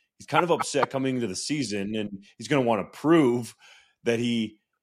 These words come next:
could earn more money in the future with the Argos or elsewhere in the C F L or potentially the N F L. He still thinks he has a shot to go back down there. So Kelly's my honorable mention, and the guy that I'm gonna go with might surprise some people, but it's gonna be Cody Fajardo with the Montreal Alouettes.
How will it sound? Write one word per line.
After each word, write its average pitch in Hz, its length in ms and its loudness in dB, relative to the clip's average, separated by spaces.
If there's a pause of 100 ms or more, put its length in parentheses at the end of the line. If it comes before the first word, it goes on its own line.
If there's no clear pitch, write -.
(240)
could 175 260 4
earn 120 260 -2
more 110 200 -2
money 107 320 -4
in 107 100 -4
the 98 80 -4
future 117 400 -6
with 98 120 -6
the - 80 -2
Argos 101 420 -2
or 87 100 -4
elsewhere 104 380 -4
in 90 80 -6
the 82 40 -10
C - 220 -4
F 107 140 -4
L 104 180 2
or 90 120 -2
potentially 131 440 -6
the 87 100 -4
N 107 100 -4
F 107 120 -8
L. 80 120 -6
He - 40 -8
still 104 200 -10
thinks 98 260 -14
he 98 60 -6
has 85 100 -6
a 82 60 -14
shot 90 280 -6 (400)
to 90 80 -16
go 101 80 -4
back 90 300 -4
down 85 300 -4
there. 90 340 -2
So 123 340 0 (260)
Kelly's 151 360 0
my 139 120 0
honorable 113 440 -2
mention, 120 420 -4
and 117 80 -2
the 107 60 -4
guy 120 220 2
that 165 120 -4
I'm 143 140 -2
gonna 135 100 -2
go 107 160 0
with 127 220 -2
might 143 180 -2
surprise 131 640 0
some 160 140 -4
people, 170 540 -6 (340)
but 123 80 0
it's 117 120 -8
gonna 160 140 0
be 185 140 0
Cody 147 320 0
Fajardo 113 460 0
with 110 180 -6
the 117 40 -6
Montreal 104 600 -2
Alouettes. 104 580 0